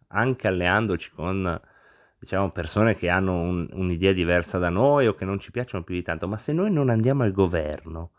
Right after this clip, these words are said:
poi moriremo di testimonianza." E aveva ragione, è una, è la storia dei movimenti politici, eh. Eh, la testimonianza è sempre l'ultima fase.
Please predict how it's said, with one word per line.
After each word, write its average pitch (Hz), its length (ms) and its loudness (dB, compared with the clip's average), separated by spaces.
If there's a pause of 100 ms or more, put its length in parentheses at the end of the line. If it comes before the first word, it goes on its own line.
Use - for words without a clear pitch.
(540)
poi 160 240 2
moriremo 120 800 4
di 78 160 -14
testimonianza." 82 1400 -10 (880)
E 110 80 0
aveva 185 240 4
ragione, 87 580 0
è 95 60 -2
una, 87 480 0 (720)
è 95 100 -8
la 87 100 -4
storia 87 380 0
dei 78 120 -4
movimenti 80 500 -4
politici, 90 560 -4
eh. 78 180 -2 (680)
Eh, - 220 -8
la 85 140 2
testimonianza 113 1120 2
è 92 80 -12
sempre 87 360 -8
l'ultima 87 360 -8
fase. 67 500 -16